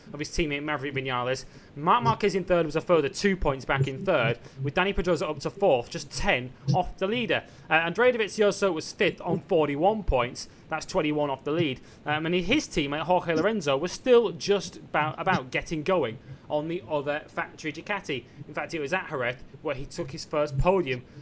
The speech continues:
uh, for the team. Um, oh, one of only three rostrums he had all season, Dre, and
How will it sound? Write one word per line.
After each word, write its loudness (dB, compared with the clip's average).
uh, -4
for 2
the -10
team. -2
Um, -2
oh, -2
one 0
of 0
only -2
three -2
rostrums -2
he -4
had 0
all -2
season, -2
Dre, -4
and -6